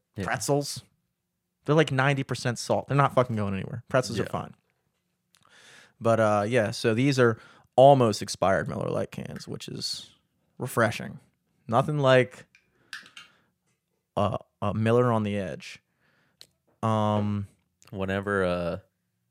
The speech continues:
Speaker 1: I've been in California, I always get to drive by the Miller plant.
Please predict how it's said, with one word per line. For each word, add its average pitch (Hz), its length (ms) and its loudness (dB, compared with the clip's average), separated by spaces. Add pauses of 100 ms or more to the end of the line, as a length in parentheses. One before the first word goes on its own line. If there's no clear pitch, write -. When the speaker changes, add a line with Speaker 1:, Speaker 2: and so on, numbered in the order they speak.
(600)
Speaker 1:
I've 92 180 0
been 92 160 0
in 85 120 -6
California, 82 720 -6
I 87 180 -8
always 85 280 -6
get - 180 -8
to 92 100 -10
drive 85 360 -2
by 80 500 0
the 87 180 -8
Miller 80 280 -6
plant. - 440 -12